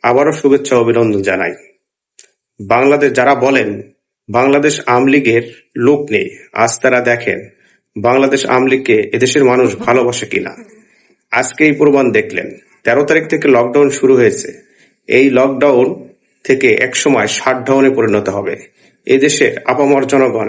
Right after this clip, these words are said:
একদিন রাস্তায় ঝাঁপিয়ে পড়বে। এই অবৈধ ইউনিট সরকারের বিরুদ্ধে রাস্তায় প্রতিবাদ মুখর হবে।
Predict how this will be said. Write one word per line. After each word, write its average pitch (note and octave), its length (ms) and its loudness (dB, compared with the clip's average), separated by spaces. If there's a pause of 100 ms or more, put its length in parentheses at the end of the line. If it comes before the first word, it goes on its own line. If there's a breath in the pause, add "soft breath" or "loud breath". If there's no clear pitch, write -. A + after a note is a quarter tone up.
একদিন B2 400 0 (200)
রাস্তায় A#2+ 440 0 (160)
ঝাঁপিয়ে B2+ 360 0
পড়বে। - 320 -4 (100)
এই A#2 140 2
অবৈধ C3+ 360 0
ইউনিট B2+ 280 0
সরকারের B2 440 -2
বিরুদ্ধে A#2+ 340 0 (460 soft breath)
রাস্তায় A2+ 500 0
প্রতিবাদ C3 440 2
মুখর A2 260 -4
হবে। G2+ 240 -4